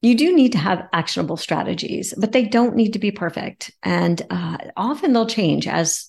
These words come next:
as you progress, as you make progress in your goals, your strategies will kind of ebb and flow and,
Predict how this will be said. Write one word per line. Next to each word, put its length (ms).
as 240
you 80
progress, 480
as 140
you 60
make 200
progress 380
in 100
your 120
goals, 440
your 240
strategies 800
will 220
kind 200
of 160
ebb 120
and 140
flow 280
and, 200